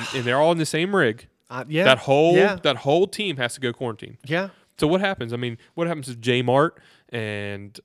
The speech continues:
Speaker 1: uh, Craig and all those guys, whoever's on that,
Speaker 2: Jeez, could
Speaker 1: is
Speaker 2: you
Speaker 1: gone?
Speaker 2: imagine?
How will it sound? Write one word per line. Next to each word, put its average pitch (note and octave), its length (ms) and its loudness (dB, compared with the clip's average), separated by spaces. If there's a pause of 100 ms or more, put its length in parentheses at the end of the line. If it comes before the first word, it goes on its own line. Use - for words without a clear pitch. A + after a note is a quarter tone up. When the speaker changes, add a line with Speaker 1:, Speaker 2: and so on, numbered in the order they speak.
Speaker 1:
uh, G#2+ 220 -8
Craig C3 480 -2
and A2+ 80 -4
all D3+ 160 0
those F3 160 -2
guys, B2+ 560 -2 (260)
whoever's E3 400 -4
on D#3+ 120 -2
that, D#3+ 140 -2
Speaker 2:
Jeez, C3 360 -6
could D#3 140 0
Speaker 1:
is C#3+ 100 -8
Speaker 2:
you F#3 100 -4
Speaker 1:
gone? G#3+ 180 2
Speaker 2:
imagine? G#2 140 -4